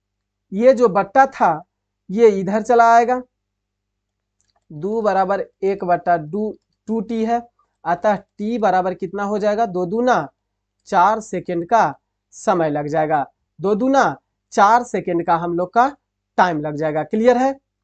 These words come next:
कोई दिक्कत ऑप्शन में आपका नहीं है।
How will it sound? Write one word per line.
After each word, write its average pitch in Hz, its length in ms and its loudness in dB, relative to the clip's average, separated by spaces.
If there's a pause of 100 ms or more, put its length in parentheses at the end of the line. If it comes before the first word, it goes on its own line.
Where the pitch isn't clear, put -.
कोई 196 80 0
दिक्कत 254 400 0 (640)
ऑप्शन 180 400 -2
में 208 320 -6
आपका 214 500 -2 (1000)
नहीं 190 480 -2
है। 139 180 -14